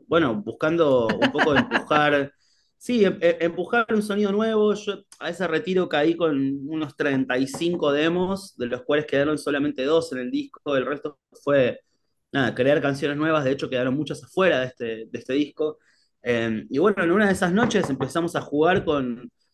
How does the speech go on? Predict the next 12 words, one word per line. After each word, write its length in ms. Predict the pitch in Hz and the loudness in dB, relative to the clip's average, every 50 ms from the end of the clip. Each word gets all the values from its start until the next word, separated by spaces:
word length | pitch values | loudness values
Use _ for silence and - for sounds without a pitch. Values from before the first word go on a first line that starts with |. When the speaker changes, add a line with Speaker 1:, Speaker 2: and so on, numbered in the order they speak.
| _ _ _ _ _ _ _ _ _ | _ _ _ _ _ _ _ _ _
Speaker 1:
con 160 | _ 120 127 151 | _ 0 2 2
un 100 | 160 143 | 2 0
teclado 360 | 165 - - 170 180 185 180 | -2 0 2 2 4 4 4
y 100 | 165 160 | 4 4
un 140 | 156 160 165 | 4 2 2
órgano 360 | 175 180 170 160 156 156 160 | 2 4 2 2 2 0 -2
M 180 | 160 160 160 | -2 -2 -2
uno, 340 | 175 196 226 220 196 165 - - | 0 0 0 0 0 -2 -2 -4
porque, 280 | 135 127 127 - 131 | -6 -6 -4 -4 0
bueno, 380 | 147 196 208 180 156 135 123 120 | 2 2 2 2 2 0 -2 -2
veníamos, 720 | 120 123 151 170 165 151 139 127 117 117 120 - - - - | -2 -2 -2 -2 -2 -2 -4 -4 -6 -8 -10 -14 -20 -14 -10
eh, 260 | - 107 95 - - | -8 -8 -8 -10 -14